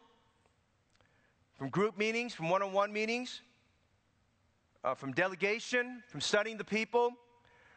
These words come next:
from self-reporting. I'm thankful people just wanna make a, make a call and says, "Listen, I got, I got issues going on. I just wanna report. Can, can you help me out here?" Just,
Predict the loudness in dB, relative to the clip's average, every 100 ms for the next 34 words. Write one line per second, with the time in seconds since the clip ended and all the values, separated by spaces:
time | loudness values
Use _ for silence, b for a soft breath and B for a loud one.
0 | b -2 0 0 2 4 4 0 0 2
1 | 2 0 -4 0 0 -2 -4 -2 0 -2
2 | -2 0 0 0 -2 -4 -2 -4 -4 -4
3 | 0 2 2 -2 -2 -2 -2 -6 B B
4 | 0 2 0 0 0 0 0 -4 -8 0
5 | 2 2 0 -2 -2 -2 -2 4 4 4
6 | 0 -4 -6 B -2 2 2 2 2 2
7 | 0 -6